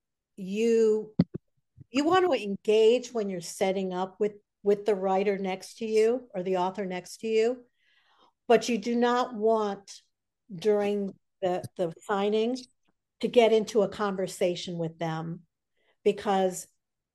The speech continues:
you are there to meet the readers, not to talk to,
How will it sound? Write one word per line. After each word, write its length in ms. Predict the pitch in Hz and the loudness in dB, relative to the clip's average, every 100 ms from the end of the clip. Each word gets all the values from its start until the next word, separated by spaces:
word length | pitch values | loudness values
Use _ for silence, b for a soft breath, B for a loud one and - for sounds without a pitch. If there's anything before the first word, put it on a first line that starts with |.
| _ _ | _ _
you 240 | - 208 254 | -6 6 8
are 140 | 233 | 8
there 560 | 226 233 226 220 220 - _ _ _ - | 8 8 8 6 2 -6 _ _ _ -14
to 120 | 220 | -6
meet 280 | 208 202 202 | -2 -2 -4
the 120 | 175 - | -10 -8
readers, 680 | 185 208 208 190 175 165 - - _ _ - | -4 0 0 0 0 -4 -10 -20 _ _ -6
not 420 | 202 202 196 196 | -2 0 0 -4
to 120 | 208 | -12
talk 500 | - - 185 170 - _ - | -10 -4 -4 -4 -8 _ -14
to, 520 | - 175 170 156 | -8 -4 -4 -6